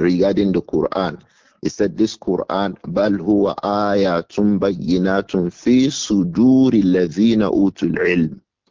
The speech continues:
So, الَّذِينَ أُوتُوا الْعِلْمَ, they have sudur. So artificial intelligence does not have a sadr. Because it does not have a sadr, it cannot be called an alim.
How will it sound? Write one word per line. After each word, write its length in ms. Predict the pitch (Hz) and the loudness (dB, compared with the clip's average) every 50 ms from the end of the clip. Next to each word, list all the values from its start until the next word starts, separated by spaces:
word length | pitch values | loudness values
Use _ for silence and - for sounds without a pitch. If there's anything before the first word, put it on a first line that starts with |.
| _ _ _ _ _ _ _ _ _ _ _ - | _ _ _ _ _ _ _ _ _ _ _ -14
So, 160 | - - - | -8 -6 -4
الَّذِينَ 720 | 95 98 95 98 95 95 82 80 107 127 131 131 123 110 - | 0 2 4 4 4 2 2 2 2 2 2 2 2 0 2
أُوتُوا 480 | - 120 127 120 - - 101 101 92 | 2 2 2 0 0 -2 -2 -2 -2
الْعِلْمَ, 420 | - 92 101 113 123 131 143 135 - | 0 0 0 2 0 0 -4 -2 -2
they 100 | 107 98 | -2 -2
have 240 | 95 104 92 82 | 0 -2 -4 -4
sudur. 680 | - - - - 92 92 80 98 117 117 101 80 - _ _ _ _ _ _ _ _ _ _ | -6 -10 -8 -4 -4 -2 0 2 2 2 2 0 -4 _ _ _ _ _ _ _ _ _ _
So 140 | - - - | -4 -4 -4
artificial 580 | - 101 - - 110 117 120 - 156 143 131 131 | -4 -4 -6 -6 -8 -8 -6 -4 -4 -2 0 0
intelligence 680 | 113 101 - - 113 117 113 104 117 120 117 110 - | -2 -2 0 0 0 0 0 0 0 0 0 -2 -4
does 260 | - 104 98 85 - | -2 0 0 0 0
not 220 | 104 117 113 - | -2 -2 -2 -4
have 280 | - 110 104 101 90 - - | -4 -4 -4 -4 -4 -4 -4
a 120 | 85 85 | -4 -4
sadr. 500 | - - - - - 95 90 69 - - - - - _ _ _ _ _ _ _ _ _ - | -4 -4 -6 -2 -2 -2 -2 -4 -8 -18 -20 -20 -20 _ _ _ _ _ _ _ _ _ -8
Because 380 | - - - 107 120 123 - - | -8 -6 -2 -2 -4 -4 -4 -6
it 40 | 87 | -4
does 180 | 95 92 80 | -4 -4 -2
not 200 | 87 104 110 110 | -2 -4 -4 -4
have 240 | - 110 101 101 90 | -4 -4 -4 -2 -2
a 100 | 90 87 | -2 -4
sadr, 420 | 85 - - 90 85 80 - 92 - - | -4 -4 -6 -6 -6 -6 -6 -12 -10 -8
it 180 | - 85 - - | -8 -10 -10 -10
cannot 400 | - 87 85 95 98 101 - - - | -10 -8 -6 -4 -6 -6 -8 -8 -10
be 60 | 87 | -10
called 320 | - - 101 95 92 - - | -6 -2 -2 -2 -2 -2 -4
an 180 | 87 90 87 - | -6 -6 -6 -4
alim. 520 | - 92 95 98 98 95 85 80 80 - | -4 -4 -2 0 0 0 -2 -2 -6 -14